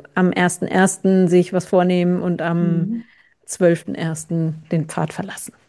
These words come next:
Speaker 1: Stell
Speaker 2: Ja,
Speaker 1: ich mir so
Speaker 2: genau.
Speaker 1: vor. Stimmt das?
Speaker 2: Mhm. Ja, das stimmt, genau so. Und zwar hab ich mich auf den Weg gemacht und hab so ein ganzes Konstrukt, also ich hab, sag mal, so ein Muster, in dem sich ein Mensch befindet,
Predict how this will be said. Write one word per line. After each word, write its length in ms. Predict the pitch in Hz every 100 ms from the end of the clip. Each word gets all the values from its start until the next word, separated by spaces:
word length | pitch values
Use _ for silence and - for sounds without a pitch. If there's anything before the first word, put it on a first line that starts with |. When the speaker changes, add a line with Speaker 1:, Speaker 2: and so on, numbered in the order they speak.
| _ _ _ _
Speaker 1:
Stell 180 | - 180
Speaker 2:
Ja, 40 |
Speaker 1:
ich 40 | 175
mir 80 |
so 60 | 165
Speaker 2:
genau. 20 |
Speaker 1:
vor. 200 | 165 160
Stimmt 260 | 160 202 254
das? 200 | 392 190
Speaker 2:
Mhm. 340 | 175 175 220 - -
Ja, 160 | 190
das 180 | 196 190
stimmt, 300 | - 180 170
genau 280 | 175 180 185
so. 200 | 175 170 - - - -
Und 140 | 180
zwar 220 | 190 190
hab 260 | 190 202 -
ich 140 | 196
mich 180 | 202 190
auf 120 | 185
den 200 | 185 190
Weg 220 | 202 233 233
gemacht 440 | 214 214 220 226
und 160 | 190 190
hab 260 | 202 196 -
so 120 | 190
ein 120 | 196
ganzes 480 | 185 208 233 220 -
Konstrukt, 960 | - 190 180 - - 214 311 - - -
also 180 | 185 185
ich 140 | 185
hab, 160 | 196 190
sag 180 | 202 196
mal, 140 | 180
so 100 | 175
ein 120 | 170
Muster, 340 | 202 330 - 320 262
in 100 | 247
dem 220 | 233 233
sich 240 | 233 233 233
ein 160 | 214
Mensch 300 | 208 214 220 220
befindet, 560 | 214 226 220 220 220